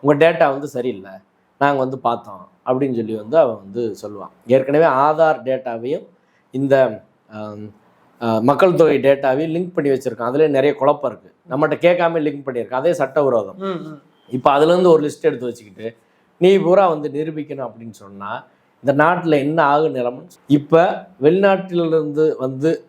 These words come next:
Speaker 1: இந்த நாட்டுல வந்து சட்டவிரோதமா குடியிருக்க நபர், அப்படி அவங்களுக்கு வந்து என்ன நடைமுறைன்னா, அவங்கள வந்து கேம்ப்ல வச்சிடணும். டிடென்ஷன் கேம்ப்ல தனியா ஒண்ணு கட்டி அதுல வந்து வைக்கணும் அப்படின்றது தான் இன்னைக்கு உள்ள சட்டம்.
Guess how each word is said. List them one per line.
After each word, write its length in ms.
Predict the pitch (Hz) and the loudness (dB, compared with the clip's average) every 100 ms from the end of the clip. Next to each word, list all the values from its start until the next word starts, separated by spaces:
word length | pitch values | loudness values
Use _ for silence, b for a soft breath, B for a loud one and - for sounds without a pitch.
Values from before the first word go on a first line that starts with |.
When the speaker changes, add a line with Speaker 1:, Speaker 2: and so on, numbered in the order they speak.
| - | -8
Speaker 1:
இந்த 160 | 123 | -2
நாட்டுல 340 | 123 139 139 123 | 0 0 0 -4
வந்து 380 | 123 123 143 127 | -4 0 0 0
சட்டவிரோதமா 640 | 117 135 131 131 135 127 | -2 2 4 4 0 -4
குடியிருக்க 480 | 127 139 139 117 113 | -2 0 2 0 -6
நபர், 400 | 98 113 127 - | -6 0 0 0
அப்படி 220 | - 104 117 | -10 -4 -2
அவங்களுக்கு 400 | 120 127 117 117 | 0 -2 -4 -6
வந்து 180 | 123 | -4
என்ன 300 | 127 127 147 139 | -4 -2 -2 -2
நடைமுறைன்னா, 800 | 110 117 139 117 95 90 131 - b b b b | -2 0 0 -2 -12 -10 -10 -10 b b b b
அவங்கள 360 | 139 160 156 135 | 2 6 4 4
வந்து 480 | 131 139 196 - - _ _ _ _ - | 0 0 0 -2 -10 _ _ _ _ 0
கேம்ப்ல 440 | 165 170 160 139 | 2 2 2 2
வச்சிடணும். 280 | 113 - _ _ _ _ _ _ _ - | 0 -14 _ _ _ _ _ _ _ -4
டிடென்ஷன் 480 | 135 175 170 143 | 0 2 2 0
கேம்ப்ல 360 | 127 120 104 95 _ | -2 -6 -8 -14 _
தனியா 320 | 131 143 139 | -4 0 2
ஒண்ணு 120 | 123 | 0
கட்டி 280 | 117 120 117 | -4 -6 0
அதுல 200 | 135 113 | 0 2
வந்து 220 | 113 113 | -4 -6
வைக்கணும் 300 | 101 - 107 - 107 | -8 -8 -10 -10 -6
அப்படின்றது 380 | 113 98 107 | -4 -4 -4
தான் 200 | 120 208 - | -2 -4 -2
இன்னைக்கு 220 | 131 120 | 0 2
உள்ள 140 | 131 | 2
சட்டம். 420 | 135 107 - 120 | 2 -2 -4 -6